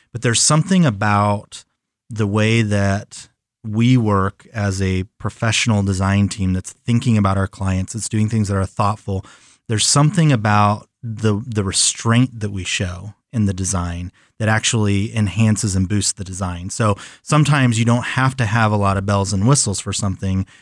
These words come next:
to be really, really well designed and really thoughtful and perfect for that client. And there's a tremendous amount of that restraint that we have to show in order to make it the perfect thing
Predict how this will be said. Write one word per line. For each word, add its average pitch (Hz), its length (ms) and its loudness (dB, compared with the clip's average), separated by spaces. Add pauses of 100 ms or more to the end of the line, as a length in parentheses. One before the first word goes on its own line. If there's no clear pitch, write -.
(180)
to - 100 -2
be 113 460 2
really, 98 760 0
really 98 440 -2
well 95 280 -2
designed 95 420 -2
and 92 100 -4
really 95 220 -2
thoughtful 101 540 -6
and 90 120 -10
perfect - 340 -8
for - 80 -14
that 90 160 -14
client. 110 420 -2 (560)
And 110 520 4
there's 117 240 2
a 113 100 4
tremendous 117 760 4
amount 95 340 -2
of 90 160 -12
that 90 280 -10 (500)
restraint 104 880 0
that 110 200 -4
we 104 140 0
have 98 280 -2
to 95 60 -10
show 95 720 -2
in 113 140 -2
order 92 220 -4
to - 160 -12
make 95 320 -4
it 98 160 -12 (360)
the 104 120 -12
perfect - 720 -10 (380)
thing 92 360 -6